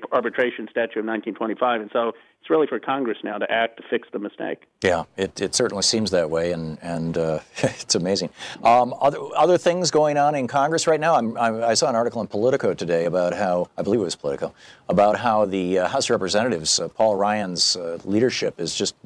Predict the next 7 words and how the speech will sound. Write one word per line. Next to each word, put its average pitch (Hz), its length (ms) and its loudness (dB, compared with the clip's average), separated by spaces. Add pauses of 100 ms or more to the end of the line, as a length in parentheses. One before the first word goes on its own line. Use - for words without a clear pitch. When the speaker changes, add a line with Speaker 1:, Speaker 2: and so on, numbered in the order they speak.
(100)
Speaker 2:
basically 104 400 0
melting 92 480 -2
down. 92 340 2
They've 85 320 -8
got 95 220 0
this, 95 220 0 (500)
um, 82 400 2